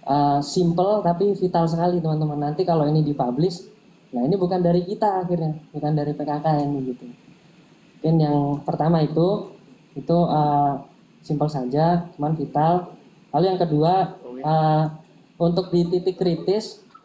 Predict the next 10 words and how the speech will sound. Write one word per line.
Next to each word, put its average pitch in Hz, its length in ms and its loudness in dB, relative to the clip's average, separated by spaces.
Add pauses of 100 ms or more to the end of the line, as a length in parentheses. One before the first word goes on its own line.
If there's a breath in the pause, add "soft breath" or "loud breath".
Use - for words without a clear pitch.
(180)
eh, 160 320 4
menurut 165 260 2
saya 180 220 2
memang 202 160 -2
sebaiknya 170 640 0 (480)
teman-teman 175 560 2
langsung 190 240 -2
menggunakan 170 640 2
kalimat 165 480 0
yang, 185 320 0